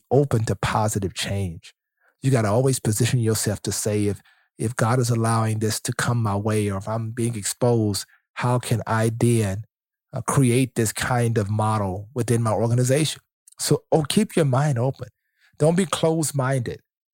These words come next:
but make certain in this season that you wake up every single day saying, you know, "I'm open to learning something new. I'm open to seeing something new, going somewhere new, engaging in spaces that are new."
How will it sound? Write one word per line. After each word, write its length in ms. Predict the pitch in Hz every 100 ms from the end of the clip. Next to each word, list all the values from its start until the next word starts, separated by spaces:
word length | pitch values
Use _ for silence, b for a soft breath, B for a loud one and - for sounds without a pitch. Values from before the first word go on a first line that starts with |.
| -
but 140 | 120
make 280 | 117 139 165
certain 360 | - 175 165 151
in 100 | 127
this 160 | 147
season 520 | - 175 185 185 185 - _ _ _ _ _ _ - -
that 200 | 131 -
you 80 | 123
wake 240 | 147 147
up 140 | 135
every 220 | 131 147 151
single 340 | 156 147 139
day 380 | 135 127 110 - _ _ _ _
saying, 520 | - 143 131 107 101 - _
you 120 | 143
know, 180 | 139 165
"I'm 180 | 104 131
open 280 | 151 151 147
to 100 | 143
learning 340 | 131 131 135 135
something 420 | 131 120 123 113
new. 280 | 110 101 95 _ _ -
I'm 140 | 107
open 380 | 120 143 123 113
to 240 | 117 101 b b b
seeing 560 | - - 170 165 143 120
something 500 | - 110 - 113 107
new, 300 | 104 98 - -
going 500 | 139 156 156 143 131
somewhere 540 | - 127 117 110 101
new, 320 | 101 101 90 85 _ _ _ _ -
engaging 640 | 143 143 135 151 147 135
in 100 | 127
spaces 480 | 117 - 127 117 113
that 160 | 110 110
are 80 | 104
new." 240 | 101